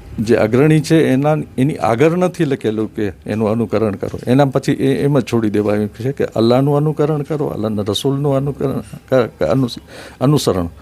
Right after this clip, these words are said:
અનુકરણ નહીં, અનુસરણ, અનુસરણ કરો અને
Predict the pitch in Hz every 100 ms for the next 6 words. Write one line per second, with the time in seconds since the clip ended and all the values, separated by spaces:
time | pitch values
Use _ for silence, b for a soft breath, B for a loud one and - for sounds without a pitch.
0 | B - 113 117 123 135 123 101 110 -
1 | 95 90 B B B B 117 139 - 127
2 | 131 127 131 156 B B B B B -
3 | 113 143 165 185